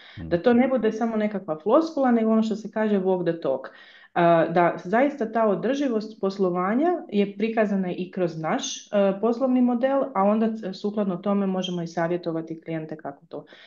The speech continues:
Speaker 2: e, postići. I ono što je jako, recimo, bitno, možda ono tips and tricks kod i-, izbora konzultanta, em, kad vam neko kaže da vam samo radi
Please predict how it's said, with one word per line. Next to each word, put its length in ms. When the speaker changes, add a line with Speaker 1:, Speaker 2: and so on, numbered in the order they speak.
Speaker 2:
e, 260
postići. 480
I 160
ono 180
što 180
je 100
jako, 280
recimo, 340
bitno, 420
možda 480
ono 120
tips 280
and 120
tricks 260
kod 180
i-, 120
izbora 400
konzultanta, 920
em, 540
kad 160
vam 100
neko 220
kaže 240
da 100
vam 100
samo 280
radi 240